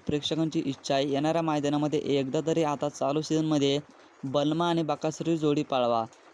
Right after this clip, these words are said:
कारण की गेल्या काही मैदानामध्ये बकासूर आणि बलमा बरेचसे मैदानामध्ये पळाले आणि त्या मैदानामध्ये चांगलाच धुमाकूळ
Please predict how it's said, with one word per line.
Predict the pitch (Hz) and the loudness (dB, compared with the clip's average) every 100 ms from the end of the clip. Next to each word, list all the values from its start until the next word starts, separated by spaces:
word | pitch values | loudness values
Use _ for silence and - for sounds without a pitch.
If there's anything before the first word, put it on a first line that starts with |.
| - | -6
कारण | 147 156 | -2 -2
की | 147 143 147 - - - 139 | 0 -2 -2 -8 -20 -12 -2
गेल्या | 151 151 | 2 2
काही | 156 165 165 | 0 0 0
मैदानामध्ये | 156 139 147 156 151 143 | 0 0 0 0 0 0
बकासूर | 135 135 - 147 156 | -2 -4 -4 -4 -2
आणि | 160 160 | 0 -2
बलमा | 147 147 143 143 147 | -2 -2 0 -2 -2
बरेचसे | 156 156 156 - 165 | -2 0 -2 -4 -2
मैदानामध्ये | 151 139 147 147 143 147 | 0 0 0 0 0 0
पळाले | 151 143 139 | 0 2 2
आणि | 131 147 | 0 0
त्या | 160 156 | 0 0
मैदानामध्ये | 151 139 135 147 147 135 135 - - - - | 0 0 0 0 2 2 0 -2 -20 -20 -4
चांगलाच | 156 156 156 - 147 | -2 0 0 -2 -2
धुमाकूळ | 147 147 151 165 | 0 0 2 2